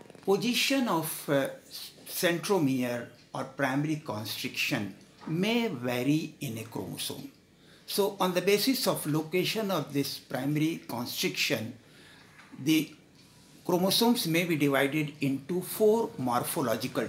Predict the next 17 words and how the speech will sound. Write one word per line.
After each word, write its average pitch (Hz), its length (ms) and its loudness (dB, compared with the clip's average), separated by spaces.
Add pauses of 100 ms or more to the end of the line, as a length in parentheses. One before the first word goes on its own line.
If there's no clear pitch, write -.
types. - 480 -4 (800)
For 165 120 2
example, 135 460 2 (1700)
if 220 280 6 (140)
the 156 320 6
centromere 202 960 6 (180)
is 160 180 2
present 185 520 0 (280)
just 247 420 6 (120)
at 135 180 4
the 147 100 -2
terminus, 127 840 2 (1120)
such 202 280 4
chromosomes 170 500 4
are 139 120 2
called 120 280 -2 (160)
telocentric. 131 960 0